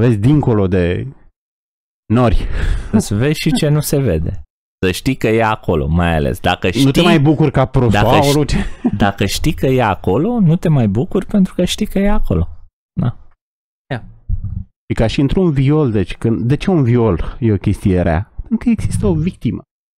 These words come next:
Speaker 1: Dacă am evalua un viol din punctul de vedere al agresorului,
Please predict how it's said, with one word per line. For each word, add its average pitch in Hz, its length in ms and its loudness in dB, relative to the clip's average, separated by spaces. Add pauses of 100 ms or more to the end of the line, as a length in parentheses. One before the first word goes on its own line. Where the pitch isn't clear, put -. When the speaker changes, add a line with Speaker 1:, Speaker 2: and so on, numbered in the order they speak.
(100)
Speaker 1:
Dacă 101 260 -2
am 151 320 0
evalua 120 420 2
un 127 180 2
viol 101 260 2
din 95 140 0
punctul 110 280 0
de 92 80 2
vedere 85 340 0
al 90 360 0 (260)
agresorului, 117 720 0